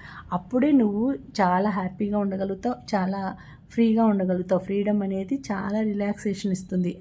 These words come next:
So, మనం ఎప్పుడైతే సంతోషంగా ఉండాలనుకుంటామో, ఇట-, ఇటువంటి నెగి-, నెగిటివిటీస్ అన్నిటినీ కూడా పంపించేసేయాలి.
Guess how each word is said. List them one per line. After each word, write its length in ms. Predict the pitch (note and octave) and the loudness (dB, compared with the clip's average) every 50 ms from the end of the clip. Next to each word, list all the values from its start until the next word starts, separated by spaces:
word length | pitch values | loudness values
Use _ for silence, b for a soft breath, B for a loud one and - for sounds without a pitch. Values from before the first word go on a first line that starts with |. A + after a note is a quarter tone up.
| - - | -6 -4
So, 200 | A3+ G#3 G3 G#3+ G#3+ B B B B B B - | -2 -2 -2 -2 -6 B B B B B B -2
మనం 100 | F#3+ G3 | 0 2
ఎప్పుడైతే 680 | G3 F#3+ F#3+ G3 G3+ G3 G3 G3+ G3 - A#3 A#3 A#3 A#3 | 2 0 0 0 0 2 0 0 2 2 4 4 4 2
సంతోషంగా 680 | A#3 G#3+ G3 G3 G3 G#3+ G#3+ A3 - A#3 A3 A3 A3 | 2 0 -2 0 0 0 0 2 2 2 2 4 4
ఉండాలనుకుంటామో, 920 | G#3 G3+ G3+ G#3 G#3+ G#3+ G#3+ G3 F#3+ F#3 G3 F#3 F#3 F#3 F3+ F3+ F3+ F#3 | 2 4 4 4 4 4 2 0 0 -2 -2 -2 0 0 0 0 0 0
ఇట-, 460 | F#3 G3+ G#3 - - A3+ A3+ A#3 A#3 - A3+ | 0 -2 -2 -2 -2 -2 -2 -2 -2 -4 -4
ఇటువంటి 520 | A3 G#3+ - A#3 A3+ A3+ A#3 A#3+ A3 A#3 | -4 -2 0 0 2 2 2 2 2 2
నెగి-, 400 | A3 G#3 G3+ G3+ G3 G#3+ G#3+ G#3+ - A3 | 0 0 0 -2 -2 -4 -6 -6 -2 -2
నెగిటివిటీస్ 680 | G#3+ G#3 A3 A#3 A#3+ C4+ C4 B3+ C4 B3 A#3 - A3+ | 0 0 0 0 0 0 0 0 0 0 0 0 0
అన్నిటినీ 420 | G#3+ G#3+ A3+ B3 C4+ B3 C4 C4 C4 | 2 4 4 4 4 2 2 2 2
కూడా 140 | C4 E4+ | 2 0
పంపించేసేయాలి. 920 | - - A3 G3+ F#3+ G#3 F#3 F3+ G3 F3+ F3 F3 F#3+ F3+ F3 F3 E3+ F3+ G#3 | 0 0 0 0 0 0 -2 0 0 0 0 0 0 0 0 0 -2 -4 -6